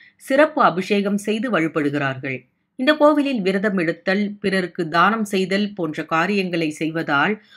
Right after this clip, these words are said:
அதற்கான நற்பலன்கள் அதிகமாக கிடைக்கும். இந்த கோவிலில் உள்ள தட்சிணாமூர்த்தி சுவாமி மற்ற கோவில்களைப் போலல்லாமல்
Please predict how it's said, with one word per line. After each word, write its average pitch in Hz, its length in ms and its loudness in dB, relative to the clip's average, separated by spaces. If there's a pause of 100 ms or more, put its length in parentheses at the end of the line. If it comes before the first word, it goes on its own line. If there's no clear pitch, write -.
(100)
அதற்கான 208 680 4
நற்பலன்கள் 214 920 2 (100)
அதிகமாக 190 640 -2
கிடைக்கும். 143 580 -8 (360)
இந்த 302 220 6
கோவிலில் 311 460 6
உள்ள 226 200 2
தட்சிணாமூர்த்தி 208 880 4
சுவாமி 208 720 0
மற்ற 185 320 -2
கோவில்களைப் 196 640 0
போலல்லாமல் 170 680 0